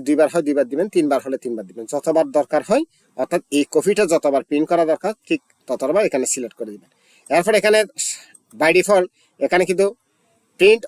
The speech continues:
all page দেওয়া আছে। এই ডকুমেন্টের under-এ তো আরো একাধিক পেজ থাকতে পারে। একাধিক পেজ বলতে আমি যদি জিনিসটাকে আরো একটু কপি করে নিই, কপি, হ্যাঁ, কপি পেস্ট, তাহলে বিষয়টা বুঝতে পারবেন। এখানে কিন্তু আমি কি, অর্থাৎ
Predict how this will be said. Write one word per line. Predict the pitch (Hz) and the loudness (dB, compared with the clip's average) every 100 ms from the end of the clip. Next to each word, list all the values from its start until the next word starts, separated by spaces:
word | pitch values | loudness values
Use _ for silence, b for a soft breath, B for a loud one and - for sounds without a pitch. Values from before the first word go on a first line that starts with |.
| - | 2
all | 160 160 | 2 4
page | 135 120 - _ | 0 -2 -4 _
দেওয়া | 123 117 | -10 -8
আছে। | 107 143 185 | -10 -6 0
এই | 180 | 2
ডকুমেন্টের | 185 226 233 226 | 4 4 2 2
under-এ | 170 185 208 | 4 4 2
তো | 208 170 | 2 4
আরো | 190 175 | 4 2
একাধিক | 160 175 - | 2 0 2
পেজ | 135 - | -2 0
থাকতে | 131 127 117 | -8 -10 -18
পারে। | 107 139 _ _ _ _ 120 | -20 _ _ _ _ _ -10
একাধিক | 147 170 202 | -2 0 2
পেজ | 214 185 | 2 4
বলতে | 208 190 170 | 2 4 4
আমি | 180 185 _ _ 127 | 4 2 _ _ -14
যদি | 147 175 170 _ 120 | -2 -2 -2 _ -12
জিনিসটাকে | 135 151 - 156 147 | -6 -6 -6 -4 -2
আরো | 151 | -2
একটু | - 160 | -4 -8
কপি | 131 156 143 | -8 -6 -6
করে | 123 131 | -6 -6
নিই, | 196 - | -10 -10
কপি, | 123 139 143 _ _ - _ _ - | -8 -6 -8 _ _ -20 _ _ -10
হ্যাঁ, | 131 - | -10 -8
কপি | 131 135 - | -10 -10 -4
পেস্ট, | 139 190 - _ - | -4 -4 -10 _ -10
তাহলে | 123 123 | -6 -6
বিষয়টা | 120 135 139 | -8 -8 -8
বুঝতে | 120 - 143 | -8 -8 -8
পারবেন। | 143 294 _ _ _ _ - | -8 -10 _ _ _ _ -8
এখানে | 151 196 185 | -2 0 2
কিন্তু | 202 180 | 2 4
আমি | 170 | 2
কি, | 160 139 _ _ _ _ _ _ _ _ _ _ _ _ _ 127 | 0 -6 _ _ _ _ _ _ _ _ _ _ _ _ _ -6
অর্থাৎ | 170 | -4